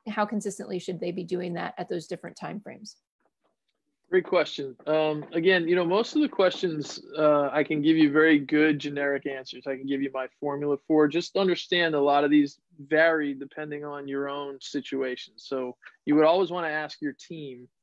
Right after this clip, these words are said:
Speaker 2: why they're getting scans or why they're not getting scans. But in general, I would say if, if you're an upfront treatment with Gamma Knife, I get scans every year for the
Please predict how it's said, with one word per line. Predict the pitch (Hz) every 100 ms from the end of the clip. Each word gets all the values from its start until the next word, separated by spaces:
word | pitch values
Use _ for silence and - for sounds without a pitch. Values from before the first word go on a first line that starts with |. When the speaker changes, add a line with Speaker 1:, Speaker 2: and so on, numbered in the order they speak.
| _
Speaker 2:
why | 131 135 135 139 143
they're | 135 127
getting | 139 135 131
scans | - - 139 135 131
or | 127
why | 127
they're | 127 127
not | 123 123
getting | 123 120 120
scans. | - 143 117 -
But | 151
in | 175 175
general, | 127 160 151 127 117 _ _ _ _ - -
I | 147
would | 139
say | - 160 147
if, | 135 - _ -
if | 151 135 - _ -
you're | 147 143
an | 135
upfront | 156 _ 165 151
treatment | - - 143 135 135 - _ _ _ _ _
with | 143 135 -
Gamma | 143 139 135
Knife, | 120 117 120 - _ _ _ _ _ _
I | 147 139 147 165 160
get | 151 151 143
scans | - 156 143 139 135 131
every | 139 147 160 160
year | 143 139 131 127 131 _ _ _ _ _ _ _ -
for | 135
the | 120